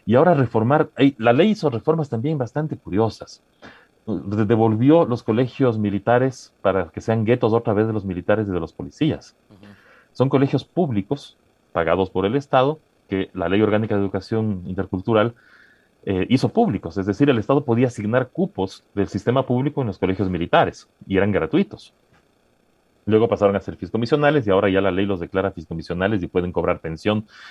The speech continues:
Speaker 1: y los militares tendrán prioridad sobre los cupos. Entonces, hizo algunos, algunos retrocesos ahí, eh, en la ley, porque es, es una ley extensa y tiene muchísimos recovecos que habría que dedicar mucho tiempo para analizar.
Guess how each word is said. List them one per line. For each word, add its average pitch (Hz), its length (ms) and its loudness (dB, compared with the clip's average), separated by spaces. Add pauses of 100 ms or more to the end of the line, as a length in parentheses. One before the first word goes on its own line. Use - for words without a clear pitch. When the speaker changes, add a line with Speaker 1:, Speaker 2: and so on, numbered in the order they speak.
(260)
Speaker 1:
y 151 100 6
los 123 140 4
militares 107 420 2
tendrán 92 580 -2 (120)
prioridad 101 560 4 (260)
sobre 87 400 -6
los 80 200 -10
cupos. - 460 -14 (600)
Entonces, 92 560 -8
hizo 151 220 0
algunos, 139 400 2
algunos 143 300 -2
retrocesos 104 580 -4
ahí, 87 480 -4 (580)
eh, 90 140 -10
en 92 100 -4
la 92 80 2
ley, 92 220 2
porque - 320 -12
es, 113 200 -2
es 117 100 -2
una 120 120 2
ley 117 160 2
extensa 117 640 0
y 95 60 0
tiene 107 200 -2
muchísimos 95 840 -6
recovecos 85 600 -4 (580)
que - 100 0
habría 87 200 2
que 80 400 -2
dedicar 87 320 -2
mucho 90 220 -4
tiempo 80 220 -8
para - 160 -8
analizar. - 360 -14